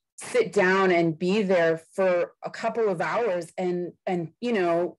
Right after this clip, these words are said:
sort of exchange information at the end because they were forever friends. And, you know, art was basically the reason for that because it does, it breaks down barriers, it builds bridges, and it's a way to indirectly talk about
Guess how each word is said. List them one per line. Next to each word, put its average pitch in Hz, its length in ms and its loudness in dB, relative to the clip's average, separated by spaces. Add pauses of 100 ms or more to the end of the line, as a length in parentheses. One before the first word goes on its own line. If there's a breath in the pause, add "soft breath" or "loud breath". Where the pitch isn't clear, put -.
(100)
sort 220 220 -4
of 196 60 -6
exchange 202 680 -2
information 226 640 -2
at 185 120 -4
the 180 160 -8
end 220 280 -2
because 180 300 -4
they 190 140 0
were 185 160 0
forever 180 440 -2
friends. 220 460 -4
And, 185 300 -2 (500 loud breath)
you 240 80 -2
know, - 240 -8
art 226 380 -2
was 196 460 0 (300)
basically 208 560 0
the 180 140 -2
reason 208 520 -2
for 156 240 -6
that 135 380 -8
because 196 360 0
it 190 120 2
does, 226 220 4
it 185 180 0
breaks 196 460 -2
down 190 320 2
barriers, 160 640 0
it 165 160 -6
builds 202 380 0
bridges, 156 720 -2 (460 soft breath)
and 190 180 4
it's 196 200 2
a 202 80 6
way 202 320 2
to 202 420 -4
indirectly 190 840 0
talk 185 340 -6
about 165 320 0